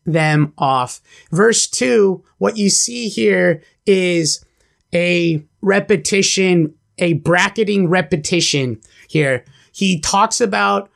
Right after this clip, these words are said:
worshiping the Lord and fasting. Then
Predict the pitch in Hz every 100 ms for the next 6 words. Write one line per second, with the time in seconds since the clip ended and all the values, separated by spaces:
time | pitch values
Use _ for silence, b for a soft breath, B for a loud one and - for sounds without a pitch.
0 | _ 180 180 208 - 202 226 208 214 190
1 | 185 185 190 196 190 180 165 156 - 156
2 | 175 170 - _ _ _ _ _ _ 156
3 | 196 190 190 180 151